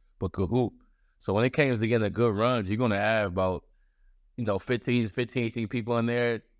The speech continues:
eleven probably D one, a couple of them probably D two, borderline D one, you know what I mean? So the competition was great.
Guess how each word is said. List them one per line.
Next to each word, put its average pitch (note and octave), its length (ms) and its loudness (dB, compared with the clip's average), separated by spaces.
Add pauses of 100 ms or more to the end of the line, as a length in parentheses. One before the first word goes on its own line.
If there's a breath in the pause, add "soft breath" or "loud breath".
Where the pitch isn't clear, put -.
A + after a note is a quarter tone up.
(120)
eleven A#2 420 2
probably A#2+ 300 2
D A#2+ 200 0
one, B2 480 0 (180)
a G#2 80 -8
couple A#2+ 340 0
of A#2+ 120 2
them A2 60 -4
probably A#2+ 240 2
D A#2+ 220 -2
two, B2+ 240 -6
borderline A#2 500 2
D A#2 140 -2
one, A#2 220 2
you A2 80 0
know A#2+ 60 4
what A#2 80 4
I - 20 2
mean? B2 260 2
So G2 180 -4
the F2+ 80 -4
competition A2+ 560 0
was F2+ 140 -8
great. G2+ 340 2